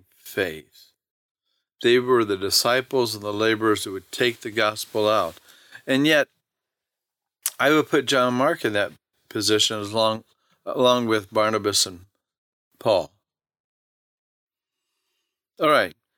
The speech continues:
so when you go into different cultures, you gotta have an understanding of where you are in, in order to communicate. And I think John Mark was in this process of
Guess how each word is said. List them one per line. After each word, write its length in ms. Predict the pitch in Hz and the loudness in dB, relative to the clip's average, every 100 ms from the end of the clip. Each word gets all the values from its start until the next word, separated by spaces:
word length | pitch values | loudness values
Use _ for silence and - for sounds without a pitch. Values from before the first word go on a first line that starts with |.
| _ | _
so 200 | - 160 | 0 2
when 120 | 160 | 4
you 100 | 185 | 2
go 220 | 170 202 214 | 4 4 4
into 240 | 190 160 | 2 0
different 380 | 147 160 131 117 | 2 0 0 -6
cultures, 640 | - 135 127 92 - - - _ _ _ _ _ 139 | -2 -2 -2 -6 -10 -16 -16 _ _ _ _ _ -8
you 100 | 131 | 0
gotta 300 | 175 196 170 | 2 2 2
have 380 | 165 147 131 - | 2 2 0 -6
an 160 | 123 | -2
understanding 720 | 139 135 107 - 127 123 113 | -2 -2 -4 -2 0 0 -2
of 120 | 104 110 | -4 0
where 180 | 123 | 2
you 280 | 120 113 107 | 2 0 0
are 340 | 107 107 107 - _ - | 2 2 0 -6 _ -10
in, 260 | 101 95 _ _ - | -10 -10 _ _ -18
in 140 | 113 | -4
order 260 | 131 131 117 | 0 0 0
to 100 | 104 | -6
communicate. 800 | - 107 104 101 98 - 82 - _ _ _ 131 | -16 -10 -8 -8 -10 -10 -12 -14 _ _ _ -2
And 80 | |
I 80 | 135 | -2
think 280 | 156 190 135 | 0 -2 0
John 280 | 151 143 135 | 2 2 2
Mark 320 | 127 135 123 | 2 0 0
was 160 | 123 120 | -2 0
in 140 | 113 | -2
this 180 | 107 98 | -4 -6
process 640 | - 123 127 127 110 101 | -2 0 0 -2 -4 -4
of 200 | 101 95 | -8 -10